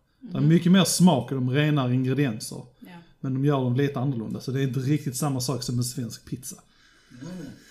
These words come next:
Speaker 2: Okej.
Speaker 1: Eh, så det är inte riktigt samma sak. Jag behöver en variant som är svensk pizza-varianten. Och så,
Speaker 2: <laughs>
Speaker 1: den funkar jättebra. Hur goda som helst. Lite dyrare, lite mindre, men goda ingredienser funkar jättebra.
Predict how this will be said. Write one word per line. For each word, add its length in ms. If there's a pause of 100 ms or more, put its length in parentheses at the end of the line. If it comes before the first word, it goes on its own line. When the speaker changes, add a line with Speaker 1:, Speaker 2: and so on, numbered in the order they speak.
(240)
Speaker 2:
Okej. 200 (180)
Speaker 1:
Eh, 440
så 120
det 80
är 20
inte 120
riktigt 160
samma 200
sak. 280
Jag 100
behöver 240
en 140
variant 340
som 180
är 440 (260)
svensk 520
pizza-varianten. 1160
Och 80
så, 100 (180)
Speaker 2:
<laughs> 140
Speaker 1:
den 280
funkar 240
jättebra. 440
Hur 160 (120)
goda 160
som 160
helst. 360
Lite 200
dyrare, 480
lite 180
mindre, 360
men 340
goda 240
ingredienser 500
funkar 280
jättebra. 320